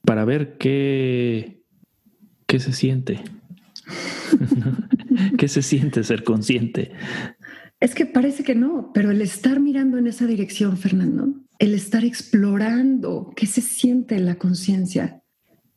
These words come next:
Speaker 2: es una exploración propia. Es
Speaker 1: Ujú.
Speaker 2: una exploración de nuestra propia naturaleza y nos tiene que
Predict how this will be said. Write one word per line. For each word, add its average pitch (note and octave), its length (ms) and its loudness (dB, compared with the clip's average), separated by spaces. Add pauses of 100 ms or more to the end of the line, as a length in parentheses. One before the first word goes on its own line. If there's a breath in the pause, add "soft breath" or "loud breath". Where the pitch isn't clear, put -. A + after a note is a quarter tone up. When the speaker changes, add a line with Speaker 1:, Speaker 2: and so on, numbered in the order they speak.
(200)
Speaker 2:
es A#3+ 200 2
una C4 140 4
exploración F#3 580 0
propia. E3 420 -4 (600)
Es G2+ 100 6
Speaker 1:
Ujú. E2 100 -2
Speaker 2:
una B3 80 4
exploración G#3 500 0
de G3+ 60 2
nuestra G3+ 440 0
propia G3 260 2
naturaleza F3+ 800 0 (760 soft breath)
y G3 140 6
nos G3 480 0
tiene G#3 580 2 (140)
que F#3 360 -2